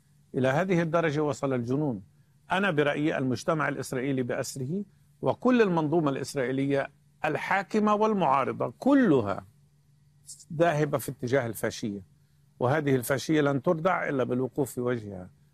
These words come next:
والتصدي لها. وأنا برأيي صحيح أن الحكومات الغربية عدد منها مواقفه مشين، ولكن على صعيد الشعوب نحن نكسب الشعوب، وسترى إسرائيل نفسها في عزلة أكبر. وهذه الشعوب ستغير حتى مواقف الحكومات.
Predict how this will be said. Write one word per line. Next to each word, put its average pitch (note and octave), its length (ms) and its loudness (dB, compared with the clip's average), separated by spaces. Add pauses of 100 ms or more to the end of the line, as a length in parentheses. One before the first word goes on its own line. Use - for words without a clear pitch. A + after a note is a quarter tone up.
(140)
والتصدي B2+ 580 -2
لها. F#2+ 240 -4 (420)
وأنا F3 300 2
برأيي F3 360 2
صحيح D3+ 360 -2
أن D3+ 160 0
الحكومات C#3 540 -4
الغربية B2+ 580 0 (320)
عدد C3+ 320 0
منها C3 280 0
مواقفه A#2+ 640 0
مشين، B2 460 -4 (360)
ولكن C#3+ 440 0
على C3+ 200 0
صعيد C#3 360 0
الشعوب D#3+ 500 0
نحن C#3+ 200 -4
نكسب C#3+ 420 -4
الشعوب، B2+ 400 -6 (640)
وسترى D#3+ 720 0
إسرائيل D3 400 -2
نفسها D3 300 -6
في C#3+ 160 -4
عزلة C#3 380 -2
أكبر. A2 300 -6 (560)
وهذه E3+ 460 2
الشعوب D#3 380 0
ستغير D#3 640 2
حتى F#3+ 320 -2
مواقف F3 440 0
الحكومات. C3 540 -6